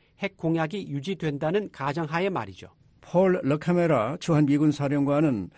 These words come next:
Speaker 2: 대북 억제의 초점에 대한 자신의 생각이 바뀌었다고 밝혔습니다. 북한의 핵능력 발전을 저지하는 것에서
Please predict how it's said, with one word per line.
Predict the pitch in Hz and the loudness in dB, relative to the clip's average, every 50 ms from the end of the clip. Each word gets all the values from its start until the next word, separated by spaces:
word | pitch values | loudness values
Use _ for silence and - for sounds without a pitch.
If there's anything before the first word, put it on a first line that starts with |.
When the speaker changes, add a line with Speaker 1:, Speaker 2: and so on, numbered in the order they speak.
| - _ _ _ - | -20 _ _ _ -10
Speaker 2:
대북 | - - 131 151 143 165 - - | -4 -2 0 0 0 0 -2 -2
억제의 | 131 135 - - 170 160 156 147 139 - | -2 -4 -2 -2 0 2 2 2 2 0
초점에 | - - 160 156 - 180 160 156 147 135 123 | -4 -8 -8 -4 0 2 4 4 4 2 0
대한 | - 139 147 143 123 104 | 0 0 0 0 0 -2
자신의 | - 107 123 117 139 139 131 123 | -4 -8 -6 -4 -2 -2 -2 -2
생각이 | - 139 143 135 131 120 | -4 -4 -4 -4 -4 -6
바뀌었다고 | 104 - 95 101 - - 143 143 143 - 147 147 156 165 | -8 -12 -16 -8 -4 -2 -2 -2 0 0 0 0 0 0
밝혔습니다. | 170 160 147 - 110 - - - - - - - _ _ _ _ _ _ _ _ _ _ _ _ _ _ - | -2 -2 -4 -6 -10 -10 -12 -16 -18 -18 -20 -20 _ _ _ _ _ _ _ _ _ _ _ _ _ _ -12
북한의 | - 139 - - 175 185 180 | -10 -6 -2 0 2 2 0
핵능력 | 127 131 160 160 160 165 165 165 165 160 156 | 0 0 0 2 4 4 6 6 4 4 2
발전을 | - 139 143 139 - 165 151 123 101 104 | -2 -4 -4 -2 0 0 0 0 -2 -4
저지하는 | - 123 131 135 139 156 156 151 147 143 139 | -4 -4 -2 -2 0 0 0 2 2 0 0
것에서 | 127 127 123 127 175 160 - 104 92 110 | -2 -2 -4 -4 -4 -6 -6 -8 -10 -10